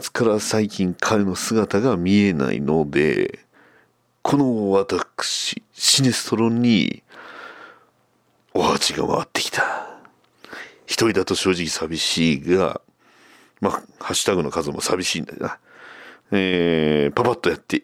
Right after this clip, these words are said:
いこう。それではまず、えー、とめきちさんからいただきました。ありがとうございます。えー、ハッシュビーディーエムエイチ、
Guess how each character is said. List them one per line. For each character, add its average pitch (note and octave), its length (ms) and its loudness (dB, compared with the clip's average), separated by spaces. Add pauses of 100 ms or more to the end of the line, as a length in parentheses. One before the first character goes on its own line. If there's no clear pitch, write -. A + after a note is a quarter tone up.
い E2 80 -4 (120)
こ - 680 -2
う。 - 40 -20 (600)
そ - 140 0
れ F#3 60 2
で G3+ 60 6
は F#3 60 2
ま F3 180 4
ず、 C#3+ 120 -2 (1080)
え F#2+ 100 4
ー、 - 20 4
と - 160 0
め D#3 120 4
き - 140 -6
ち - 140 -4
さ B2+ 180 2
ん B2+ 140 2
か - 220 0
ら C#3+ 140 4
い D3 120 -4
た C3+ 180 0
だ B2+ 140 2
き - 180 0
ま C3+ 160 2
し - 260 0
た。 - 320 0
あ B2 100 2
り C#3 120 0
が D3 120 2
と - 260 0
う C#3+ 120 6
ご B2 140 4
ざ C3+ 200 2
い B2+ 100 2
ま C3 240 2
す。 - 400 0 (1300)
え C#3 60 4
ー、 B2+ 60 2
ハ C3 100 2
ッ E3+ 40 2
シ - 200 0
ュ G#2 40 -4
ビ G#2+ 140 2
ー - 20 0
デ G2+ 80 0
ィ F#2 120 4
ー - 20 4
エ F2 60 4
ム E2 180 2
エ C#2+ 60 2
イ - 180 -4
チ、 - 400 0